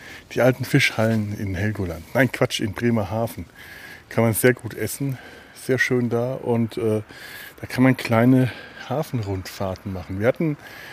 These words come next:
an dem Tag eine große Hafenrundfahrt durch den, <clears throat> äh, durch, durch den Hafen von Bremerhaven, den Verladehafen. Sehr faszinierend.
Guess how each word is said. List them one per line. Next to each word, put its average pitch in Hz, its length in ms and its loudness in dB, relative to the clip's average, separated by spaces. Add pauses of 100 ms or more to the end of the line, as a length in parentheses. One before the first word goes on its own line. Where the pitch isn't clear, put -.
(140)
an 131 100 4
dem 127 140 6
Tag 123 300 0
eine 110 160 2
große 110 580 2
Hafenrundfahrt 123 1120 -2
durch 117 180 -2
den, 113 240 2 (320)
<clears throat> - 3000 -4
äh, 113 300 6 (600)
durch, 113 140 -2 (100)
durch 110 140 0
den 107 160 -2
Hafen 127 260 2
von 117 180 0
Bremerhaven, 113 800 2 (960)
den 117 140 6
Verladehafen. 135 1300 6 (340)
Sehr 110 720 6
faszinierend. 92 1000 -4